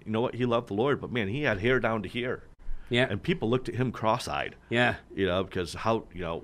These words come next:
Speaker 1: what is he doing in here?
Speaker 2: Yeah.
Speaker 1: Like, you gotta go get a haircut if you're gonna be here in God's house. You know, you can't come in looking like that. And, uh, and we've had a lot of those ideas. Um, now,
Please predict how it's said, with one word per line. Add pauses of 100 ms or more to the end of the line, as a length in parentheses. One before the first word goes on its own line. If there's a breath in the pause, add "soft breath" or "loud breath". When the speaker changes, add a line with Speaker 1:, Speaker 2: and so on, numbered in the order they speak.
(120)
Speaker 1:
what
is
he
doing
in
here?
Speaker 2:
Yeah.
Speaker 1:
Like, (280 loud breath)
you
gotta
go
get
a
haircut
if
you're
gonna
be
here
in
God's
house.
You
know,
you
can't
come
in
looking
like
that.
And, (360 loud breath)
uh, (200)
and
we've
had
a
lot
of
those
ideas.
Um, (200)
now,